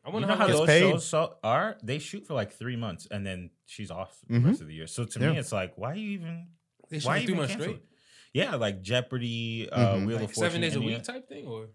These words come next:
Speaker 2: Well,
Speaker 1: five days
Speaker 2: probably,
Speaker 1: a week?
Speaker 2: like, five, six days.
Speaker 3: Mm-hmm.
Speaker 2: A-, and they shoot for, like, three, four months real quick, get all the episodes done for the whole year, and then they take the rest of the year off.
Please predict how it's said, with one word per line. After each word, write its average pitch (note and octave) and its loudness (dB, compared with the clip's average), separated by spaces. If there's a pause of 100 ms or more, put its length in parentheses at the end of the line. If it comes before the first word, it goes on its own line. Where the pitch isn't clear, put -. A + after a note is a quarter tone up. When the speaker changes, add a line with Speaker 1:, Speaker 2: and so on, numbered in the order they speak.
Speaker 2:
Well, F3+ -6
Speaker 1:
five D#3 0
days G3+ -2
Speaker 2:
probably, F#3+ -2
Speaker 1:
a - -2
week? A2+ -2
Speaker 2:
like, F#2+ -4
five, F#2 -4
six - -14
days. F2 -14
Speaker 3:
Mm-hmm. A2 2 (160)
Speaker 2:
A-, - -18 (120)
and G2 -6
they G2+ -4
shoot G2+ -8
for, G2 -10
like, F2 -8
three, G2 -10
four G2 -10
months F#2 -10
real G2 -8
quick, G#2 -10 (140)
get - -8
all F#2+ -2
the F#2+ -4
episodes F#2 -10
done F2+ -14
for - -16
the E2+ -10
whole F2 -10
year, F2+ -10
and F2 -10
then E2+ -8
they E2+ -8
take E2+ -14
the F#2+ -14
rest F2 -10
of E2+ -14
the F2 -12
year F2+ -10
off. G2+ -16